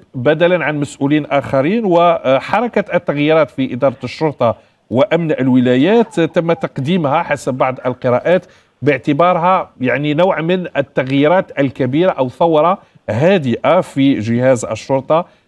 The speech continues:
آه، تميزت بتعيين وإنهاء مهام خمس مدراء مركزيين وسبعتاش رئيس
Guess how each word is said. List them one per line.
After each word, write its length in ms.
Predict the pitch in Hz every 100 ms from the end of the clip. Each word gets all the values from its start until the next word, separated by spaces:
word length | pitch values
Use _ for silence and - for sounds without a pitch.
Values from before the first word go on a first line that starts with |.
| _ -
آه، 340 | 123 127 120
تميزت 680 | 113 139 147 139 123 127 127
بتعيين 580 | 131 127 110 127 147 135
وإنهاء 480 | 127 123 127 135
مهام 300 | 123 123 131
خمس 420 | 117 - 185 180 147
مدراء 480 | 139 127 135 143 -
مركزيين 920 | 123 196 - 139 120 117 117 185 220 _ _ _
وسبعتاش 840 | 120 151 147 123 139 139 190 - 170
رئيس 720 | 147 131 131 185 202 -